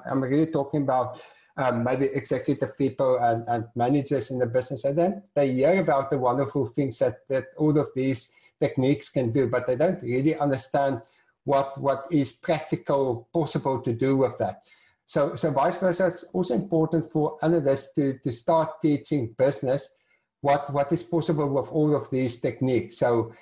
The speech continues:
if you think of machine learning, for example, there's different types of algorithms that can solve different business problems. And, and, and business also need to start developing over time understanding of that. And that's really, if, if we talk about an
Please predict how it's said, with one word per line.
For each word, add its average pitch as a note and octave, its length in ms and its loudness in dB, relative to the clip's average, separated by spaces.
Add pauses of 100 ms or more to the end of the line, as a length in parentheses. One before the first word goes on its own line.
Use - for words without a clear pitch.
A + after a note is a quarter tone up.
(160)
if A#2 160 -4
you C3 60 0
think D#3+ 260 0
of D3+ 100 -4
machine D3 380 2
learning, C#3 320 2
for C3 140 -2
example, C3+ 360 0
there's B2 240 -2
different C3 400 -2
types C#3+ 300 0
of A#2 140 -8
algorithms B2+ 720 0
that A2+ 200 -4
can A#2 120 -4
solve C3 360 0
different B2+ 440 0
business B2+ 340 0
problems. G#2 540 -4 (320)
And, B2 180 -6
and, C#3 140 0
and B2 200 -2
business E3 360 2
also E3 240 0
need C3+ 260 -2
to D3+ 80 2
start C#3 380 0
developing B2 560 -2
over B2+ 180 -2 (160)
time C#3+ 320 2 (320)
understanding C3+ 800 0
of A2 140 -6
that. G2+ 260 -2
And C3 120 -6
that's D3+ 300 0
really, E3 300 2
if, C3+ 280 -4
if - 160 -8
we C#3 120 0
talk F3 260 0
about C3+ 340 0 (560)
an C3+ 380 2